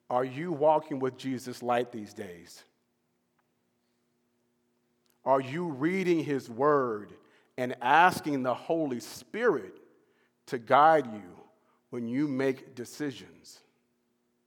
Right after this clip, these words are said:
What choices can you give to God?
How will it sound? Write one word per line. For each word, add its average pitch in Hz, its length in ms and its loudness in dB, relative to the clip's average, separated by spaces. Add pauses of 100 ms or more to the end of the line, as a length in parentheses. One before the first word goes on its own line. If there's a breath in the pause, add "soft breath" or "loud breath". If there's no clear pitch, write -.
(1800 soft breath)
What 151 240 2
choices 165 580 -6
can 120 240 -8
you 123 120 -8
give 123 320 -8
to - 100 -16
God? 104 420 -10